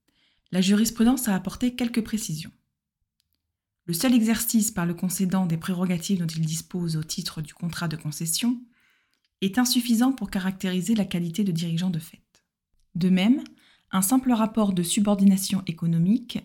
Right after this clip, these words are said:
ne saurait suffire. La Cour de cassation a récemment rendu un arrêt sur ce point, à propos d'un constructeur automobile à l'encontre duquel la qualité de dirigeant de fait était invoquée.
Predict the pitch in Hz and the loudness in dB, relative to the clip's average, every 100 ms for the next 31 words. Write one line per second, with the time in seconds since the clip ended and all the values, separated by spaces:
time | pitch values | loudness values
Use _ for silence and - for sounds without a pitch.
0 | - 175 180 - 214 240 240 214 - 160 | 0 0 2 0 0 0 -2 -6 -4 -4
1 | 151 - _ _ _ _ _ _ _ _ | -4 -8 _ _ _ _ _ _ _ _
2 | _ - 165 240 240 233 226 214 269 269 | _ -12 -2 4 4 4 0 0 4 4
3 | - 170 208 214 208 202 185 196 190 208 | 4 2 2 6 6 8 6 6 6 6
4 | - 165 180 208 208 170 160 165 175 214 | 4 0 2 0 -2 -4 -6 -4 -4 -4
5 | - _ _ _ _ _ - 190 - 214 | -6 _ _ _ _ _ -8 -6 -2 8
6 | 247 190 240 240 240 - 214 190 190 185 | 8 8 4 2 -2 0 0 2 2 2
7 | 175 175 240 277 - 175 185 190 220 - | 2 4 4 4 0 0 0 2 0 2
8 | 180 190 220 208 165 165 214 208 220 190 | -2 0 2 2 2 2 2 4 4 2
9 | 170 202 190 190 165 160 208 208 - - | 2 2 2 0 -2 -4 -4 -6 -10 -8
10 | 170 208 208 175 165 160 | -4 -2 0 0 -2 -4